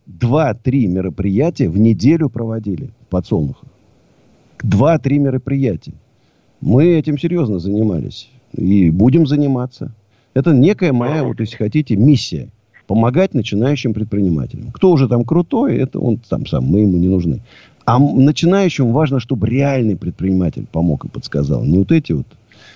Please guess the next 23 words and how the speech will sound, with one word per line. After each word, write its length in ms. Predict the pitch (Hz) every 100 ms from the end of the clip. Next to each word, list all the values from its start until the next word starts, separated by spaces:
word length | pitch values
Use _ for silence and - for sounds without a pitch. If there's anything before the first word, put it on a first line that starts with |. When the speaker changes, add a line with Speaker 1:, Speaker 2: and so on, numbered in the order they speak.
| -
Speaker 1:
как 200 | 95 87
их 100 | 80
тут 160 | - -
Speaker 2:
Ну, 60 |
Speaker 1:
уже 100 | 76
Speaker 2:
я 120 | 80 76
Speaker 1:
называют. 260 | 73 127
Speaker 2:
считаю, 0 | -
это 100 | 127
очень 200 | - 131 127
важная 400 | 101 104 101 101
работа, 380 | 104 131 135
да, 160 | 104 104 -
поэтому 380 | 104 104 107 110
удачи 320 | 127 131 110
вам, 200 | 101 87
потому 200 | - 101
что 180 | - 101
я 260 | 98 101
Speaker 1:
Спасибо 320 | 107 117 165 160
Speaker 2:
знаю, 140 | 104
Speaker 1:
большое. 300 | 135 - 104 - - - _ - -
Speaker 2:
да, 260 | 107 95